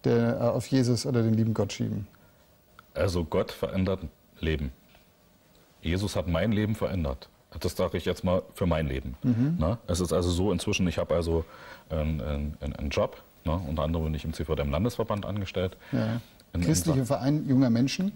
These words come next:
Speaker 2: Genau.
Speaker 1: ausgesprochen
Speaker 2: In
Speaker 1: und
Speaker 2: Sachsen.
Speaker 1: geschrieben.
Speaker 2: Und, äh, ich habe,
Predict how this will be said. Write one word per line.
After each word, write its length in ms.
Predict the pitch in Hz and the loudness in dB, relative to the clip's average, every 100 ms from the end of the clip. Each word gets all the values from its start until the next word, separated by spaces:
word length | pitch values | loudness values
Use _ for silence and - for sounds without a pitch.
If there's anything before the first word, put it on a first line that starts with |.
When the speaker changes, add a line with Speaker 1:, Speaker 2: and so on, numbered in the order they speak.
| - | -4
Speaker 2:
Genau. 160 | - 123 | -2 0
Speaker 1:
ausgesprochen 1000 | 82 - - 151 170 - - 147 147 165 | -2 -8 -2 -2 -2 -8 -2 0 2 2
Speaker 2:
In 40 | |
Speaker 1:
und 80 | - | 2
Speaker 2:
Sachsen. 400 | 85 156 - - | 2 0 0 -2
Speaker 1:
geschrieben. 140 | 165 - - - - | -2 -6 -14 -18 -8
Speaker 2:
Und, 280 | - 87 87 | 0 2 2
äh, 200 | 82 87 - | 2 2 0
ich 100 | 78 | -2
habe, 440 | 92 95 90 - | 0 2 2 2